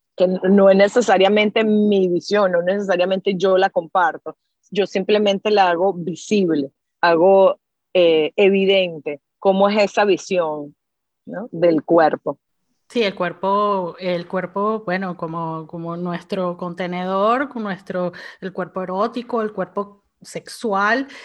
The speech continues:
Speaker 2: el cuerpo que también es humano, sensible, o sea, todas esas, esas variables que siempre están presentes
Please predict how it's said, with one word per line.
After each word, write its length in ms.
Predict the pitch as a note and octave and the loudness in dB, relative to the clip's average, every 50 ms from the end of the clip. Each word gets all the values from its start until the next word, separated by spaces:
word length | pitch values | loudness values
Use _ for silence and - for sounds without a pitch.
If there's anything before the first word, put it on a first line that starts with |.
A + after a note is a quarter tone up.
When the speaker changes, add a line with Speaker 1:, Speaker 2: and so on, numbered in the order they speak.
| - - - - _ - | -20 -20 -20 -20 _ -10
Speaker 2:
el 100 | G3+ G3+ | -10 -8
cuerpo 340 | - G#3 F#3+ F#3 - G3+ | -6 -6 -6 -6 -6 -8
que 120 | G3 A3+ G#3 | -6 -6 -6
también 600 | G#3+ G3 F#3 F#3+ F#3+ G3 F#3 F#3 F#3+ G3 G3 G3+ | -4 -4 -4 -4 -4 -4 -4 -4 -6 -8 -8 -8
es 440 | G3+ G3 G3+ G3 - - - - - | -6 -8 -8 -8 -10 -12 -14 -12 -12
humano, 840 | G#3 F#3 F3+ D#3 - - F#3 G3 G3 G3 G3 G3 G3 G3 G3+ G#3+ A3+ | -12 -14 -14 -16 -16 -12 -8 -6 -4 -2 -2 -2 -2 -2 -4 -6 -6
sensible, 800 | A3+ - G3 F3+ F#3 - - - A#3 G#3+ A3+ A#3 A#3 B3 A#3+ A3+ | -6 -6 -6 -6 -8 -8 -6 -6 -4 -2 -2 -2 0 0 0 -2
o 40 | G#3+ | -2
sea, 280 | A3+ G#3+ F#3+ F#3 F#3 - - - - - - - - _ _ | -2 -4 -4 -4 -6 -10 -18 -20 -20 -20 -20 -20 -20 _ _
todas 320 | - A#3+ A3+ A3+ A#3+ A#3+ C4 | -4 -2 0 0 0 -2 -4
esas, 320 | C4 B3+ - C4+ C#4 C4+ C#4+ C4+ A#3+ G#3+ - - - - - - - - - _ _ | -6 -4 -2 -2 -2 0 0 -2 -2 -2 -6 -10 -16 -20 -18 -20 -20 -20 -20 _ _
esas 240 | - G3+ A#3 A#3 A#3+ | -10 -6 -4 -2 0
variables 460 | B3+ A#3+ A3 A#3 G3+ F#3 F3+ G#3 A3 - | 0 0 2 2 0 -2 -2 -4 -8 -8
que 80 | B3+ | -8
siempre 280 | - - F#3 E3+ - G3 | -6 -6 -8 -10 -10 -10
están 180 | - A3 G3+ | -8 -8 -8
presentes 600 | G3+ G#3 A#3 - B3 A3 G#3 G3+ A3 A3+ A#3 - | -8 -8 -8 -4 -4 -4 -4 -4 -4 -6 -6 -8